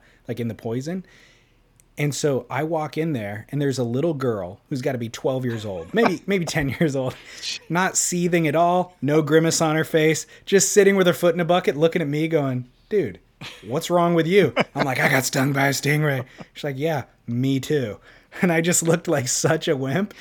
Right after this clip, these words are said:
and the lifeguards are laughing at me and all that. But ultimately what the lifeguards communicated was,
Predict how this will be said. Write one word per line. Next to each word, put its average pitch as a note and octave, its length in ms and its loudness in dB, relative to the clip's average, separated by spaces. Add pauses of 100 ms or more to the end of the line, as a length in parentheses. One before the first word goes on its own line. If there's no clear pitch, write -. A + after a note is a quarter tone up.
(340)
and D#3+ 180 -2
the E3 140 2
lifeguards D#3 580 2
are D3+ 60 0
laughing D3+ 380 -2
at C#3+ 80 -4
me D3+ 200 -2
and C#3+ 100 -4
all C#3+ 120 -4
that. D3+ 200 -4
But D3 320 0
ultimately D3+ 440 4
what C3 100 -2
the C3 80 -4
lifeguards C3 400 -2
communicated B2 540 -4
was, G#2+ 340 -4